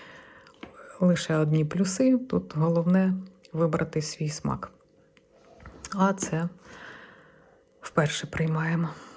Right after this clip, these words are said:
А ось, власне, і сам гном. Я його вже майже доробила. Такий ось він в мене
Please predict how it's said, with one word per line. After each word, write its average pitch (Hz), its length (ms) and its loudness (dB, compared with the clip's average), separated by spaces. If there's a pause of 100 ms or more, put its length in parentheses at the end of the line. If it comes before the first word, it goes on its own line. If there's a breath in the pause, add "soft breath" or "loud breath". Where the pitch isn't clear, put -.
(1700 loud breath)
А 262 100 8
ось, 180 300 2
власне, 165 400 2
і 151 40 2
сам 151 280 -2
гном. 143 320 0 (2000 loud breath)
Я 220 160 4
його 180 200 4
вже 160 160 -2
майже 160 300 0
доробила. 135 640 -6 (3000 loud breath)
Такий 160 460 -6
ось 151 180 -8
він 156 140 -2
в 156 60 0
мене 156 320 0